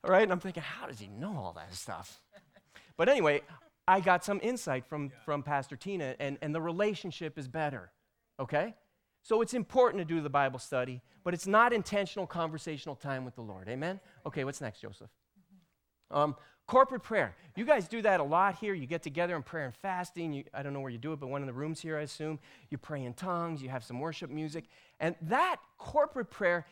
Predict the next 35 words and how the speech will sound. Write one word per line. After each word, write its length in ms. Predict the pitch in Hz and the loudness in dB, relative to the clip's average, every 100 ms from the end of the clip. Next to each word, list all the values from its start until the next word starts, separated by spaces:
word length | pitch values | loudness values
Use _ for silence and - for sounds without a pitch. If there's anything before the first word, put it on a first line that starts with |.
| _ _ - | _ _ -6
is 160 | 196 | -6
for 340 | - 254 277 226 | -6 2 4 4
the 120 | 175 | 2
corporate 560 | - 226 247 - 180 139 | -4 2 2 2 -6 -6
group, 340 | 180 262 117 - _ _ _ _ _ _ _ _ | -10 -10 -14 -20 _ _ _ _ _ _ _ _
right? 280 | - 151 208 - - 156 | 0 0 0 -8 -20 -10
It's 140 | 208 - | -8 -4
for 240 | 226 247 | 2 2
the 80 | 208 | 2
community. 640 | - 175 190 294 190 127 | -2 -2 -2 -2 -4 -6
It's 140 | 120 - | -8 -6
for 240 | 220 240 | -2 -2
the 100 | 135 | -4
church, 680 | - - 202 139 - - - _ _ - _ _ _ | -10 -12 -12 -14 -14 -16 -16 _ _ -20 _ _ _
okay? 380 | 135 151 156 233 - _ _ _ | -6 0 0 -2 -12 _ _ _
It's 180 | 208 202 | -4 -2
not 300 | 208 240 311 - | 0 0 -2 -6
for 100 | 170 | -8
you, 320 | 165 294 - 123 _ _ _ _ _ _ _ 147 | -8 -8 -12 -20 _ _ _ _ _ _ _ -6
okay? 260 | 143 220 226 - | 0 -2 -2 -14
So 200 | - 247 | 2 4
when 200 | 226 233 | 6 6
you're 140 | 226 - | 2 2
in 200 | 240 311 | 2 6
that 240 | 311 247 170 | 8 8 6
mode, 520 | 202 311 254 185 196 - _ | 6 8 8 6 2 -6 _
now 140 | 156 160 | 0 0
follow 420 | - 202 240 165 | 4 4 4 2
me, 160 | 143 | 2
when 160 | 160 165 | 0 0
you're 120 | 185 | 0
in 200 | - 247 | 2 2
that 180 | 269 254 | 2 0
mode, 580 | 214 247 254 170 190 220 - _ | 4 6 6 6 2 -2 -10 _
right, 220 | 175 214 | 4 4